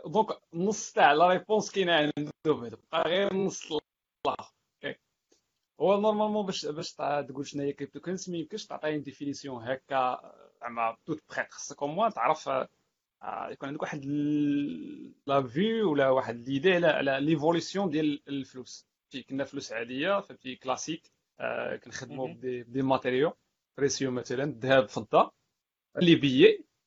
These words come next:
Speaker 1: كنشرح لك جدك طبيعه الحال. دزنا لي بيي
Speaker 2: آه.
Speaker 1: اللي كيفهمهم. دونك قلنا واحد الوقت نبدلوا بلاص ما نخدموا ديك ال-، الورقه، نخدموا ديجيتال بحال شي ايميل، يعني الفلوس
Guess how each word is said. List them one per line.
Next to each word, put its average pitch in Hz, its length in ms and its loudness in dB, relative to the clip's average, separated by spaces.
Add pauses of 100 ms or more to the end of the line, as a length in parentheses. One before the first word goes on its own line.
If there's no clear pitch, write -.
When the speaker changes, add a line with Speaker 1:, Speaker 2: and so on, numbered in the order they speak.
Speaker 1:
كنشرح 196 180 8
لك 208 80 10
جدك 185 300 4
طبيعه 175 240 8
الحال. - 200 -4 (260)
دزنا 143 400 0
لي 156 180 4
بيي 143 100 2
Speaker 2:
آه. 139 80 4
Speaker 1:
اللي 135 120 -2
كيفهمهم. 139 720 -2
دونك 226 200 4 (100)
قلنا 190 240 4
واحد 208 220 6
الوقت - 460 0 (840)
نبدلوا 175 520 4
بلاص 190 280 2
ما 170 80 -2
نخدموا 151 520 -4
ديك 135 180 -8
ال-، 127 120 -6
الورقه، 135 640 0 (520)
نخدموا 247 720 -2
ديجيتال 190 600 0 (280)
بحال 214 140 -8
شي 220 100 -6
ايميل، 143 380 2
يعني 139 300 0 (180)
الفلوس 214 300 -6